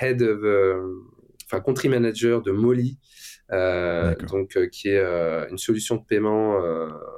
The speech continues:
Speaker 1: en e-commerce. Euh, et ensuite, aujourd'hui, donc, euh, il a rejoint Shopify, euh, donc le mastodonte
Speaker 2: Ok.
Speaker 1: Shopify, euh,
Speaker 2: Ouais.
Speaker 1: en tant que head of Benelux.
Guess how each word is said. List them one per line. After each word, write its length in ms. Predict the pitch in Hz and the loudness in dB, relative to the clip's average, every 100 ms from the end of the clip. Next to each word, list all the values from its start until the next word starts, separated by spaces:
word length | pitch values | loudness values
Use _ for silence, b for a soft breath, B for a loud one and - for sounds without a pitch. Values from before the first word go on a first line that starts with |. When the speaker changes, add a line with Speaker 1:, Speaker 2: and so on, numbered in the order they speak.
| 85 - | -16 -10
Speaker 1:
en 120 | 92 | -8
e-commerce. 1200 | 95 - 104 107 127 - - _ - - - - - | -6 -2 0 0 0 -4 -6 _ -14 -12 -14 -14 -2
Euh, 320 | 95 92 90 87 | 0 0 0 0
et 80 | 104 | 0
ensuite, 380 | 104 - 123 | 0 -2 0
aujourd'hui, 400 | 120 104 104 113 | 2 2 0 0
donc, 240 | 120 98 101 | 0 0 2
euh, 480 | 98 95 92 92 90 | 4 4 4 4 2
il 140 | 92 | 0
a 60 | 95 | 0
rejoint 360 | 98 101 107 110 | 0 2 2 0
Shopify, 800 | - 143 139 120 - 107 117 95 87 _ 92 | 0 -4 -6 -8 -4 0 0 0 -6 _ -6
euh, 120 | 85 | -4
donc 180 | 85 - | -4 -2
le 60 | |
mastodonte 480 | 92 113 - - 104 | 0 0 -2 -2 0
Speaker 2:
Ok. 60 | 107 | 0
Speaker 1:
Shopify, 680 | 90 76 95 - 95 101 104 _ b b b b - | -2 -4 -8 -2 0 0 -4 _ b b b b -4
euh, 300 | 92 92 87 | 0 2 2
Speaker 2:
Ouais. 40 | 87 | 0
Speaker 1:
en 100 | 98 | -2
tant 160 | 107 | -2
que 100 | 98 | 0
head 240 | 95 113 110 | 0 0 0
of 120 | 98 | 0
Benelux. 420 | 107 104 101 110 | 2 2 0 0